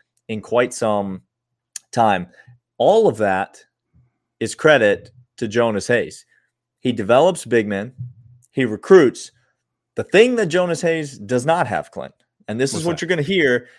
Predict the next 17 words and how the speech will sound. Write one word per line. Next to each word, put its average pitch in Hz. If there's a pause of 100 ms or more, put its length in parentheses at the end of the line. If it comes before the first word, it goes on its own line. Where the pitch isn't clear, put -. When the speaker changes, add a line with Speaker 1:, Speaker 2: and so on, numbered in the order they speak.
(160)
Speaker 1:
if 110
you 117
ask 131
anybody 110
why 120
Georgia 110
should 104
not 110
hire 110
Jonas 101
Hayes, 92 (560)
he 170
does 175
not 180
have 170
one 165
minute 175